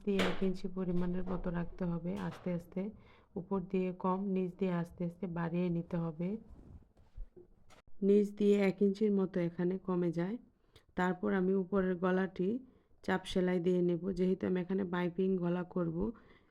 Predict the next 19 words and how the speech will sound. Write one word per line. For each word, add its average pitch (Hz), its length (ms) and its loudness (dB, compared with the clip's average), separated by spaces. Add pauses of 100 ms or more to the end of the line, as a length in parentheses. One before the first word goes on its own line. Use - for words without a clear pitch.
(160)
যদি 175 320 2
আমি 180 200 4
এভাবে 180 320 4
উল্টিয়ে 190 420 2
নেই 180 220 2
তাহলে 180 380 0
সিকোয়েন্সের 185 760 0
অনেক 175 260 0
সময় 190 360 0 (520)
খোঁচা - 280 -2
লাগতে 190 320 -2
পারে, 175 280 -2
তার 180 300 -2
জন্য 180 280 -2
আমি 175 240 0 (540)
এখানে 185 280 -2
পাইপিং 175 460 0
গলা 170 260 0
দিব 160 200 0